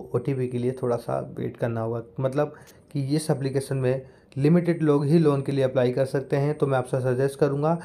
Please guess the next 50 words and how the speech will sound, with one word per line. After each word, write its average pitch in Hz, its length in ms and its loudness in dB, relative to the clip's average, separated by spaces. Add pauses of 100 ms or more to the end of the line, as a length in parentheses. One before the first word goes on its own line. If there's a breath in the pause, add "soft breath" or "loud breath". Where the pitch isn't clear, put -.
(260 loud breath)
कि - 100 -6
आप 135 260 4
जो 147 80 2
है 139 180 0
ओटीपी 139 440 -2
बार 131 200 4
बार 131 120 2
ट्राई 127 240 2
करते 131 260 -2
रहना, 147 240 0 (340 loud breath)
कभी 131 220 4
भी 143 140 -4
इनेबल 123 380 -2
हो 120 140 -6
सकती 113 340 -6
है। 110 140 -6 (340 loud breath)
एप्लीकेशन 160 480 0
की 156 60 0
अगर 151 140 2
मैं 151 140 0
बात 135 240 2
करूँ 147 140 -2
तो 147 60 -2
यहाँ 139 180 0
पे 147 140 -4
सेटल 143 360 0
लोन 131 260 -2
एप्लीकेशन 127 440 -4
का 127 100 -4
नाम 123 260 -2
है। 156 100 -4 (360 loud breath)
इसके 147 160 -2
डाउनलोडिंग 151 420 2
की 160 80 0
अगर 151 140 4
मैं 147 120 0
बात 143 240 2
करूँ - 120 -8
तो 147 80 -4
ज़ीरो 135 220 -2
डाउनलोडिंग 143 480 0
है, 160 80 0
काफ़ी 147 300 -2
ज़्यादा 131 160 0
अच्छी 127 260 -4
एप्लीकेशन 139 440 -4
है, 147 80 -2
यूनिक 131 420 -4
एप्लीकेशन 147 460 -2
है 160 180 -2